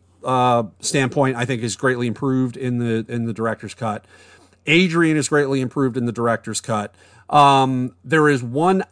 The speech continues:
added scene with Rocky's son, but other than that, he's greatly reduced as well, which I was okay with.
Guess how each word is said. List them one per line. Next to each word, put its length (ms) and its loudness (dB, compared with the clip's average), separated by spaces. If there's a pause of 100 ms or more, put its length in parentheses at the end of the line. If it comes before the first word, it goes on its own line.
added 460 2
scene 640 -4
with 380 -2
Rocky's 560 -2
son, 540 -2
but 200 0
other 300 0
than 300 -4
that, 460 2
he's 360 -6
greatly 340 0
reduced 420 -4
as 140 -8
well, 260 -2
which 160 -2
I 120 0
was 160 -4
okay 260 -6
with. 260 -18